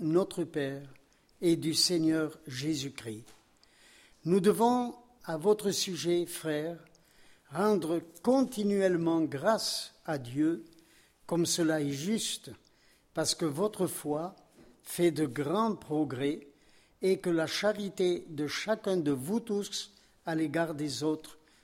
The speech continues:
augmente de plus en plus. Aussi, nous glorifions-nous de vous dans les églises de Dieu à cause de votre persévérance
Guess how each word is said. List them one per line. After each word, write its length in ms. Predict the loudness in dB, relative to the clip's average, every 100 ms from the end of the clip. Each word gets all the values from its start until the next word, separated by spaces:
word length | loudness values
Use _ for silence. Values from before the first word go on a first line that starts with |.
| _
augmente 800 | -4 -2 2 4 4 0 -6 -14 _ _ -4
de 140 | -2
plus 480 | -2 0 0 0 0
en 100 | -2
plus. 340 | -2 -8 -12 -16 _ _ _ _ _ _
Aussi, 640 | 0 4 4 2 -2 -4 -10 -20 _ _ _ _
nous 420 | 0 2 4 2 -2
glorifions-nous 1300 | -2 0 2 0 0 -2 -2 0 4 4 4 4 2 -6 -18 _ _ -4
de 160 | 0
vous 460 | 0 0 -2 -2 -6 -12 -20 _ _
dans 240 | -2 2 2
les 280 | 2 0
églises 440 | -2 0 -4 -4 -6
de 140 | -6
Dieu 360 | -4 -2 -2 -4 -10 _ -20 -20 _ -4
à 100 | -2
cause 640 | 4 4 4 0 -8 -12 -18 -10
de 160 | -4
votre 400 | -2 -2 -2 -4 -6 -10 0
persévérance 1080 | 2 4 4 2 2 0 0 -2 -4 -10